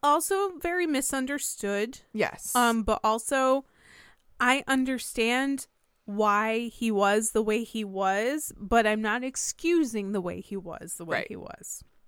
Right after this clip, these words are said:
Speaker 1: That's gonna be pretty much the entire theme across <laughs> all of these John
Speaker 2: Very exciting.
Speaker 1: episodes.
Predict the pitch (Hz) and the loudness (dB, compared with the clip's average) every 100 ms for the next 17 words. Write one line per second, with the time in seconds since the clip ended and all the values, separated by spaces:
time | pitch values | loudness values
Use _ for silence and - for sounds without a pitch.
0 | _ - 196 262 302 - - 320 320 254 | _ -20 0 2 2 0 -2 2 2 0
1 | 220 262 247 - 240 233 226 220 - 214 | -2 -2 -2 -2 -2 0 -2 -4 -6 -6
2 | 208 208 185 185 185 170 170 _ - - | -6 -4 -4 -2 -2 -4 -8 _ -20 -20
3 | - - 311 262 170 180 - - 220 226 | -8 -2 0 0 -4 -10 -4 -2 0 2
4 | - - 254 208 202 196 190 - - 196 | 2 6 6 6 2 0 -2 -2 -2 -2
5 | 190 190 208 - - 311 269 190 196 - | -4 -6 -8 -8 -4 0 0 0 -2 0
6 | 262 240 214 208 - 180 156 202 220 - | 6 6 6 2 0 -2 -2 -4 -4 -8